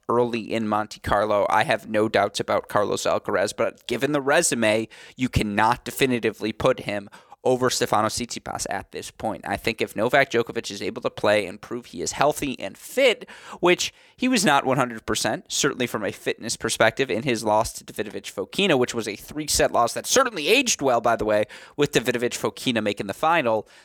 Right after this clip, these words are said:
If you're making a short list right now of French Open contenders, and this is not a hot take given he was last year's finalist, Nadal's gonna be number one. Fine, fair, no qualms.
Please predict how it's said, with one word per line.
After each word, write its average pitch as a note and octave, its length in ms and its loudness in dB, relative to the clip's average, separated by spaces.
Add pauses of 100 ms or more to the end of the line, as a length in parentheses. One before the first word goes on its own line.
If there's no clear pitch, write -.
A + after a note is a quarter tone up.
(200)
If D3+ 120 0
you're E3 100 2
making B3+ 240 4
a - 20 2
short - 320 2
list E3 240 0
right D#3 220 4
now C#3 280 4
of C3+ 180 2
French C#3 360 0
Open B2 320 2
contenders, G#2 640 -4
and G2 160 -10
this G2+ 160 -2
is G#2+ 220 -6
not B2 220 2
a C3 40 2
hot - 300 -2
take G#2 240 0
given G2+ 240 -8
he C3+ 100 -10
was G#2+ 160 -8
last G2+ 380 -2
year's G2 200 -10
finalist, F2+ 540 -4
Nadal's B2+ 480 0
gonna D3+ 180 -2
be B2 140 2
number A#2 320 2
one. F2 220 -8 (340)
Fine, C3+ 420 0 (220)
fair, A#2+ 480 2 (220)
no G#2+ 200 0
qualms. - 600 -4